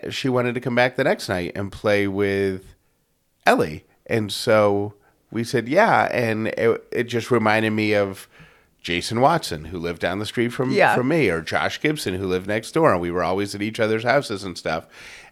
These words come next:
Speaker 1: And I just, I think it's neat. I just think it's cool.
Speaker 2: So fun. The
Speaker 1: So I'm
Speaker 2: good, the good old days. And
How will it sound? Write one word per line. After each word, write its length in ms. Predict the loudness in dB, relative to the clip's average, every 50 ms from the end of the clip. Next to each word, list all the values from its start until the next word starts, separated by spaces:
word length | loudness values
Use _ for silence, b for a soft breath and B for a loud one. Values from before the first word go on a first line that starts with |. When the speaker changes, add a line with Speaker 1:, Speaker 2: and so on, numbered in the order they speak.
| _ _
Speaker 1:
And 500 | 0 0 2 2 0 0 -2 -4 -8 -8 -8 -4
I 120 | -4 -4
just, 360 | -4 -4 -4 -6 -6 -6 -8 -10 -6 -6
I 100 | -6 -4
think 180 | -4 -6 -4
it's 300 | -4 -6 -6 -8 -14 -16 -18 _ _ _ -8
neat. 320 | -6 -4 -4 -4 -6 -12 _
I 80 | -8 -6
just 160 | -6 -6 -6
think 120 | -4 -4
it's 100 | -4 -6
cool. 300 | -6 -6 -6 -6 -6 -8 _ _
Speaker 2:
So 240 | -12 -6 -4 -4 -4
fun. 320 | -4 -6 -10 -10 -10 -14 -16
The 60 | -8 2
Speaker 1:
So 120 | 4 4
I'm 80 | 6 4
Speaker 2:
good, 360 | 2 -2 -2 -8 -10 -10 -6 _
the 80 | -2 -2
good 240 | 4 6 6 6
old 220 | 8 6 4 4 2
days. 340 | 0 -2 -2 -4 -6 -2 2
And 240 | 2 2 2 0